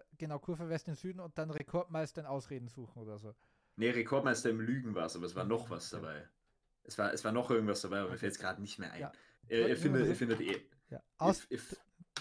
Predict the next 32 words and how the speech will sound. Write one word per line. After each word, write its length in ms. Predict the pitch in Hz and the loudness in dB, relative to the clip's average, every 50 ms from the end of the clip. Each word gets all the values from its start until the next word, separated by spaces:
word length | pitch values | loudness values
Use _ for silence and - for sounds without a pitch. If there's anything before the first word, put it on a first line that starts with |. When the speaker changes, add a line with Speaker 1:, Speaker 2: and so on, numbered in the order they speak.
| - - - _ _ | -10 -12 -18 _ _
Speaker 1:
Entschuldigung, 400 | - - 170 185 185 190 196 180 | -6 -4 -2 0 0 0 0 0
das 200 | 170 156 - - | -2 -4 -2 -2
war 160 | 160 151 - | -2 0 4
Austria 340 | 165 180 170 - - 180 165 - | 4 4 4 2 0 -2 -2 0
Eminem 400 | - 160 175 185 170 170 160 160 | 0 0 0 2 2 0 0 0
gegen 240 | 151 156 143 151 151 | -2 -4 -4 -2 -2
Machine 460 | 156 147 143 - - - 175 165 165 | 0 0 0 -2 -2 -4 -4 -4 -2
Gun 160 | 156 156 147 | -2 -2 -2
Rapid. 480 | 147 143 143 139 - - 147 139 - - - - - - - - _ - | 0 -2 -2 -4 -4 -6 -8 -8 -8 -12 -20 -20 -20 -20 -20 -20 _ -10
Killshot. 360 | - - 165 160 - - 120 107 | -4 -2 -2 0 0 0 -2 -2
Speaker 2:
<laughs> 720 | - - - - - - - - - - - - - - | -2 -6 -10 -14 -14 -16 -16 -16 -18 -20 -18 -14 -12 -6
Speaker 1:
Killshot. 380 | - - 165 156 - 185 170 - - 165 - - - - - - - - - - - - - - - - - | -2 0 0 2 2 2 0 0 -2 -6 -8 -8 -16 -18 -18 -20 -20 -20 -20 -20 -20 -20 -20 -20 -16 -8 -4
Speaker 2:
Also, 280 | - 107 110 113 107 - - - - - | 0 2 4 4 2 2 -6 -18 -18 -12
es 160 | - 101 - | -12 -6 -2
war 140 | 107 104 101 | 0 2 2
halt, 360 | 95 92 90 95 98 - - - | 2 2 0 -2 -6 -8 -10 -8
ähm, 580 | - 92 95 95 95 92 92 95 98 98 104 - - | -6 -4 -4 -4 -6 -6 -8 -10 -14 -14 -14 -10 -6
also 180 | - 104 101 - | -4 -4 -4 -2
die 80 | 101 85 | -2 -2
Austria-Fans 600 | 107 117 113 - 101 107 - - 110 110 107 104 | 0 -2 -2 -2 -2 -2 0 2 2 2 2 0
haben 140 | 104 104 101 | -2 -2 -4
sich 140 | 101 101 104 | -4 -6 -4
mal 140 | 101 98 | -4 -2
wieder 180 | 101 104 98 90 | 0 0 2 2
alle 180 | 101 107 110 107 | 4 4 2 2
Mühe 280 | 104 104 104 104 101 98 | 0 -2 -2 -2 -2 -2
gegeben. 520 | 95 82 - 87 87 90 98 113 113 113 - 117 - - - | -4 -4 -4 -6 -4 -4 -6 -8 -10 -10 -14 -16 -14 -6 0
Und 260 | 143 143 143 131 - - - - - - - - _ - - - - _ _ - | 2 2 2 2 0 -8 -16 -20 -20 -20 -20 -20 _ -20 -20 -20 -20 _ _ -6
man 220 | - 131 127 131 127 | 0 2 2 2 2
kann 300 | - - 139 165 175 - | 2 2 2 2 2 2
ausnahmsweise 720 | - - 117 131 135 151 156 143 - 113 110 110 110 131 | 0 0 0 2 4 4 2 4 4 4 4 4 4 2
mal 320 | 120 95 90 95 104 107 | 0 0 0 0 -2 -4